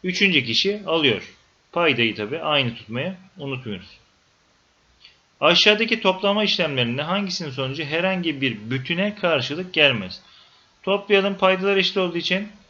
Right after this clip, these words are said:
payda aynı kalıyor. On iki ile üç topladım, on beş. On beş bölü beş kaçtır? Üç. Bitti. Tam. Bütün. Toplamaya devam edelim. Dört bölü on artı altı bölü ondan on bölü on. E, buradan da bir geliyor. Bu da bir bütün.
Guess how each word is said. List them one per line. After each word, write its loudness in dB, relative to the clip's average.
payda 4
aynı 2
kalıyor. 2
On 0
iki -2
ile 2
üç -2
topladım, -2
on 0
beş. -2
On -2
beş 0
bölü 0
beş 0
kaçtır? 0
Üç. -10
Bitti. -4
Tam. -2
Bütün. -6
Toplamaya 0
devam 6
edelim. 0
Dört 2
bölü 2
on 4
artı 4
altı 2
bölü 2
ondan -2
on 4
bölü 6
on. -2
E, -10
buradan -4
da -4
bir 2
geliyor. -2
Bu -4
da -2
bir 0
bütün. -8